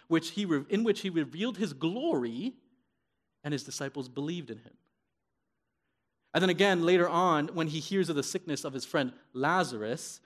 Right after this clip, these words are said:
John records Jesus explaining, when he first hears about it,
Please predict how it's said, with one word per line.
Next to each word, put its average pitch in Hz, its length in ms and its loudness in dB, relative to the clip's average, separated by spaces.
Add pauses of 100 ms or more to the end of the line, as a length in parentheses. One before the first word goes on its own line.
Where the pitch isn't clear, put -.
(160)
John 185 280 4
records 165 440 2
Jesus 165 380 -2
explaining, 190 640 0
when 127 80 0
he 127 60 -2
first 208 340 0
hears 131 220 -2
about 117 240 2
it, 131 100 -2